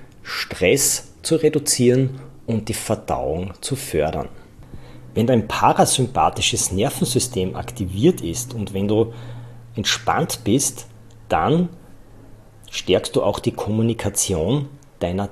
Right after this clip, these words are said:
Darm-Hirn-Achse. Die muss ja in beiden Richtungen funktionieren, also vom Darm zum Gehirn und umgekehrt vom Gehirn zu Darm.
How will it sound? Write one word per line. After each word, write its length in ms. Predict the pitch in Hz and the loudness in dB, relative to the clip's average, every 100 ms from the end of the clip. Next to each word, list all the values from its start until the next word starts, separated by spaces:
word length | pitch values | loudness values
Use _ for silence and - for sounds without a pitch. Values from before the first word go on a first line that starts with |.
| - | -4
Darm-Hirn-Achse. 1300 | 80 73 117 98 - 123 131 131 - 71 - 73 60 - - - - - | -2 -2 -4 -8 0 6 6 4 -2 -6 -4 -6 -8 -14 -20 -20 -20 -6
Die 60 | 98 | 0
muss 240 | 107 135 | 2 2
ja 80 | 143 | 0
in 180 | 120 120 - | 0 -4 -2
beiden 320 | 78 78 117 | 0 2 2
Richtungen 480 | 101 101 - 92 85 | 2 0 0 -2 -2
funktionieren, 600 | - 85 - 90 80 73 | -4 -6 -4 -4 -4 -6
also 180 | 73 85 | -8 -10
vom 220 | - 92 - | -6 -6 -2
Darm 420 | 76 87 131 107 | 2 2 0 -4
zum 180 | - 101 | -8 -8
Gehirn 600 | - 76 101 127 196 180 | -6 -6 2 4 4 2
und 380 | 135 131 147 - - - | -2 -4 -4 -12 -18 -4
umgekehrt 560 | 120 127 - - 85 | -2 0 -2 0 -2
vom 240 | - 87 87 | -2 -6 -6
Gehirn 400 | 95 80 78 87 | -8 -6 -6 -6
zu 180 | - - | -10 -6
Darm. 320 | - 67 65 | -2 -2 -4